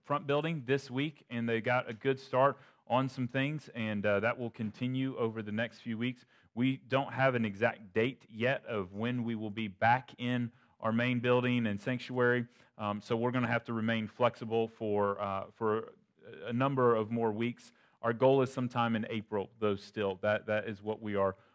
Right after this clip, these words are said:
uh, hoping towards and moving towards to the best of our ability. But thank you for your flexibility in the interim. Uh, a couple things going on in the life of the church for you to know about. Next Sunday, the twenty-seventh, we will have a dinner and meeting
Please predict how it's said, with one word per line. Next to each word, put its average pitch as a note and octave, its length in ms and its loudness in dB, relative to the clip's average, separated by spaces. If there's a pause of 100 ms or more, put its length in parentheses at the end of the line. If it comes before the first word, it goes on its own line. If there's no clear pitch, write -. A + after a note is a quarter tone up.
(100)
uh, F#2 120 -2
hoping C3+ 360 0
towards B2+ 400 2
and G#2+ 260 -2
moving A#2+ 380 2
towards A2+ 460 -2
to - 40 -10
the G2+ 100 -8
best A2+ 320 0
of G#2 140 -2
our G#2 280 4
ability. G2 500 -4
But A2+ 160 -8
thank D3+ 260 0
you D3 100 -6
for B2+ 140 -6
your A2 140 -2
flexibility A#2+ 760 0 (480)
in C#3 140 0
the C3 120 4
interim. A2 320 0 (120)
Uh, A#2 160 0
a - 20 0
couple E3+ 240 0
things F3+ 240 2
going E3 220 4
on C#3+ 260 6
in B2+ 80 -4
the C3 60 -2
life C#3+ 180 6
of C3+ 80 -12
the B2+ 80 -4
church D#3 300 -4
for - 80 -8
you C#3 100 -4
to C3 80 -4
know B2 160 2
about. A2 280 2 (200)
Next C#3 540 0
Sunday, G#2+ 640 2 (380)
the A2 80 -2
twenty-seventh, C#3+ 920 0
we B2 140 -2
will C3+ 140 0
have A#2+ 420 4
a G#2+ 140 -4
dinner D#3 580 2
and A#2 360 -2
meeting A#2 600 -2